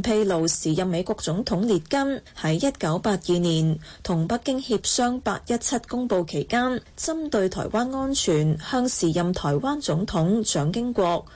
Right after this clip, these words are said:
作出六項保證。六項保證嘅電報內容包括：美國未同意設定終止對台軍售日期，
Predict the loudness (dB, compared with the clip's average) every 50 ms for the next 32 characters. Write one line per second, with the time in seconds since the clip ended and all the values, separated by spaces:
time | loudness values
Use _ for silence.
0 | -12 -6 -4 -4 -4 -2 -2 -2 -2 -2 -2 -4 -4 -4 -2 -2 0 0 0 0
1 | 0 0 0 0 0 0 0 0 0 -2 -4 -8 -12 -18 _ _ _ _ _ _
2 | -18 -8 -2 0 0 0 0 -2 -2 0 0 2 2 0 0 0 0 -2 -2 -2
3 | 0 0 0 0 0 0 0 0 2 2 2 2 2 2 2 2 2 2 0 0
4 | -2 -4 -8 -10 -12 -6 -2 0 0 0 0 0 2 2 2 2 0 -4 -10 -20
5 | -14 _ -2 0 0 0 0 0 -2 -2 -2 -2 0 0 0 0 -2 -2 -2 -2
6 | 0 0 2 4 4 4 2 2 -2 -4 -4 -4 -2 -2 -2 -2 -2 -2 -2 -2
7 | -4 -2 -2 -2 0 2 2 2 2 2 2 2 2 2 0 -4 -4 -4 -4 -4
8 | -4 -6 -4 -4 -2 0 0 0 2 0 0 -2 -2 -2 0 2 2 2 2 0
9 | -2